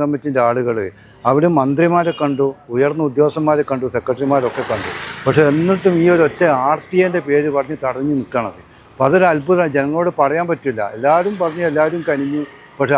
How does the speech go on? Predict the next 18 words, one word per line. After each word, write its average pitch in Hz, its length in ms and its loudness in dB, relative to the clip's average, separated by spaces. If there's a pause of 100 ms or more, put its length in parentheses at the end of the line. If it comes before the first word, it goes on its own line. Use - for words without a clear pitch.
ആർ 151 180 2
ടി 180 140 0
ഒ 185 120 2
മാത്രം 143 340 -4
കനിയുന്നില്ല. 123 460 -4 (360)
ഇപ്പോൾ 170 180 -8
നമ്മളുടെ 190 400 2
ഒരു 180 160 2 (720)
പ്രതീകാത്മകമായിട്ടുള്ള 165 1200 2 (100)
ഒരു 160 160 0 (220)
ബസ് 143 240 -2
വലി 151 200 2
സമരമാണ് 135 380 0
നടന്നിട്ടുള്ളത്. 117 500 -8 (340)
ഈ 147 120 6
സമരം 151 360 2
വളരെ 151 240 0 (100)
ശക്തമായിട്ട് 139 580 -2